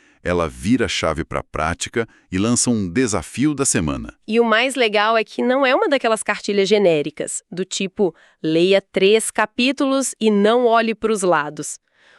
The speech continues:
Speaker 2: O desafio é dolorosamente individual, porque cada um sabe onde o próprio calo aperta.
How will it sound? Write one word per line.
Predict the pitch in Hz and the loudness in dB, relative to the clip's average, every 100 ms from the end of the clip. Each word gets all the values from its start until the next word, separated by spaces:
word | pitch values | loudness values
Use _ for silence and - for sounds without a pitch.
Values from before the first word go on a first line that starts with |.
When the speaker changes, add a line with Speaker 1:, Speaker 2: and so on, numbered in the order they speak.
| - | -8
Speaker 2:
O | 208 | -6
desafio | 190 226 208 - 226 226 208 180 _ | -2 0 0 0 -2 2 2 0 _
é | 196 202 | 2 2
dolorosamente | 196 185 233 285 302 269 247 240 220 196 196 208 220 | 0 4 6 6 4 4 4 4 2 2 2 0 -2
individual, | 220 226 208 208 254 196 151 156 _ _ _ - _ - | -2 -2 -2 -4 0 0 0 -4 _ _ _ -20 _ -6
porque | 214 233 | -2 -2
cada | 220 247 311 302 208 | 0 0 2 2 2
um | 220 240 | 0 0
sabe | - 220 220 214 | -2 -2 0 2
onde | 226 226 | 0 0
o | |
próprio | 214 - 214 220 262 269 | -6 0 2 2 -2 -6
calo | - 208 214 | -2 0 2
aperta. | 285 - 202 165 - 156 | 0 0 -2 -2 -10 -16